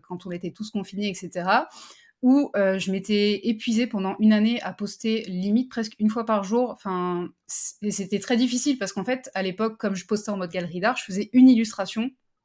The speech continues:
euh, tous les jours. Donc c'est super, ça m'a rapporté, euh, du monde sur le compte. Mon, en fait, mon, tu vois, j'étais vraiment en bonne voie pour, euh,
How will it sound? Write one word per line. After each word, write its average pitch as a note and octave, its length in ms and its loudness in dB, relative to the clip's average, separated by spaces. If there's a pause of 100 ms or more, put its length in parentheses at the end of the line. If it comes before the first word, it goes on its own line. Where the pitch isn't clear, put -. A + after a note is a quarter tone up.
euh, F3+ 260 -4
tous - 120 -8
les B3 100 2
jours. G3+ 380 -6 (340)
Donc F3+ 160 -6
c'est A3 100 2
super, A3+ 460 4
ça A3+ 160 -2
m'a G3 140 0
rapporté, G#3+ 640 -2 (340)
euh, G3 400 4
du F#3+ 180 4
monde C4+ 300 6
sur A#3 160 -6
le G3+ 120 -2
compte. C4+ 280 -2
Mon, G#3+ 220 2
en G3 80 -4
fait, C4+ 180 -4
mon, G3+ 240 -2
tu F#3+ 80 -14
vois, B3+ 120 -2
j'étais G#3+ 180 -4
vraiment G#3+ 320 4
en A#3+ 40 2
bonne A3 220 2
voie A#3 240 0
pour, G3+ 260 -6
euh, F3 460 -4